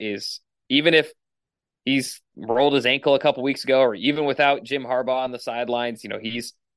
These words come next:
a five-star quarterback playing at home. You know, this is an opportunity for him to really, he, his name's already etched in Michigan football history, but, but, you know, he can do it even more this week. What do you wanna see from the passing game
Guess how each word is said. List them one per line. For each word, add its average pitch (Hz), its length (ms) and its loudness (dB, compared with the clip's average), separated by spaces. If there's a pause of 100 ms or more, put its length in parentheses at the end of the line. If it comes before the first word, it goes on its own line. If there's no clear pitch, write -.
(280)
a - 60 -2
five-star 143 480 4
quarterback 127 500 4
playing 127 240 2
at 110 100 -2
home. 117 340 6 (260)
You 107 120 -4
know, 101 60 0
this 120 240 -2
is 131 140 -4
an 127 80 2
opportunity 123 560 -2
for 113 160 -4
him 113 220 -2
to 107 140 -10
really, 113 480 0 (340)
he, 190 280 2
his 208 160 4
name's 175 260 2
already 139 320 4
etched 120 340 -4
in 123 120 -8
Michigan 120 360 -6
football 117 280 4
history, 113 400 0
but, 92 280 -4 (500)
but, 85 240 0
you 95 100 -4
know, - 60 -4
he 123 120 -6
can 113 140 -2
do 113 140 2
it 107 80 0
even 101 240 -2
more 101 380 2 (640)
this 110 280 -4
week. 104 220 -4
What 165 100 6
do 160 60 2
you 240 60 2
wanna 220 180 4
see 185 240 2
from 165 180 -4
the 139 80 2
passing 135 460 -2
game 101 380 -6